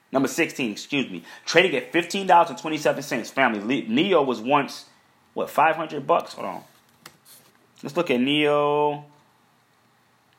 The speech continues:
Bitfinex, dollar. Yeah, Neo was, on Bitfinex, it reached,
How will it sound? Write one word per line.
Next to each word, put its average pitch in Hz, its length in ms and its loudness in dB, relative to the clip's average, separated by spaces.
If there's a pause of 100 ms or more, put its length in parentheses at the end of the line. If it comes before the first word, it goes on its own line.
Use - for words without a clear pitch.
(360)
Bitfinex, 123 540 -2
dollar. 110 460 0 (1500)
Yeah, 117 160 0
Neo 135 260 2
was, 120 600 0 (340)
on 113 180 0
Bitfinex, 127 460 -2
it 117 100 -2
reached, 120 460 -4